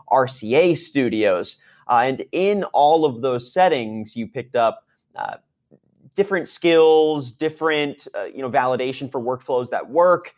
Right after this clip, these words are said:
as well as workflows that need to change, that are much too slow and clunky.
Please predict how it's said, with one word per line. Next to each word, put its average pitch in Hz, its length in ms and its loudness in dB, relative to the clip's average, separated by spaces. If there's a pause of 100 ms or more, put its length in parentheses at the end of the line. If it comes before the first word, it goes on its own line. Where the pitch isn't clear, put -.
(320)
as 120 200 -4
well 131 380 4
as 123 320 2
workflows 123 640 -4
that 120 420 0 (120)
need 139 260 -8
to 131 60 -8
change, 123 560 -6
that 139 200 2
are 127 260 0
much 143 340 -6
too 156 140 -10
slow 143 340 -6
and 123 120 -10
clunky. 117 560 -8